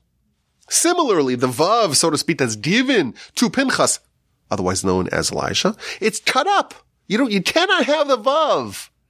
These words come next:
You cannot have the vav completely until you do your job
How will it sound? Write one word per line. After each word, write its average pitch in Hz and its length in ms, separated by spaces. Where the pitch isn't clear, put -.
You 185 100
cannot 226 280
have 233 160
the 190 100
vav 196 400
completely 196 640
until 120 220
you 110 120
do 104 160
your 110 180
job 120 600